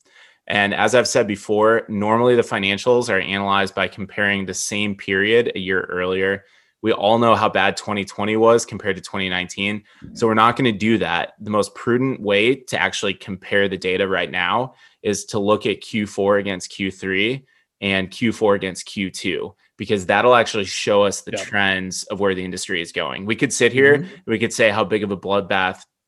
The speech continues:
Speaker 1: twenty twenty was compared to two thousand nineteen.
Speaker 2: Right.
Speaker 1: That's not, we, we knew it. We, we knew it. That's not going to actually show us what the quarter did and, and the direction that, that we're heading.
Speaker 2: It's a new normal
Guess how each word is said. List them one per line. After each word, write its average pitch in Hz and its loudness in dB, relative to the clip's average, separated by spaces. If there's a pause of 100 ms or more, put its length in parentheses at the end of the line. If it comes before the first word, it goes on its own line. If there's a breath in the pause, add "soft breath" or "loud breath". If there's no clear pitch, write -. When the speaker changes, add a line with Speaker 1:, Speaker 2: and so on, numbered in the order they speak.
Speaker 1:
twenty 98 -6
twenty 101 -4
was 107 2
compared 101 -2
to 95 -4
two 98 -4
thousand 95 -2
nineteen. 101 -6
Speaker 2:
Right. 113 -6
Speaker 1:
That's 123 2
not, 147 2
we, 127 2
we 135 4
knew 131 10
it. - 0 (100)
We, 110 -2
we 110 -2
knew 104 0
it. - -6
That's 110 0
not 117 2
going 104 -2 (120)
to 95 -2 (320 soft breath)
actually 98 -2
show 117 4
us 98 0
what 101 -4
the - -10
quarter 92 -4
did 71 -8 (220)
and, 95 -4
and 101 -4
the 98 -2
direction 92 -6 (240)
that, 87 -4
that 98 -4
we're 90 -4
heading. 87 -8 (340 soft breath)
Speaker 2:
It's 156 -2
a 151 6
new 139 4
normal 110 0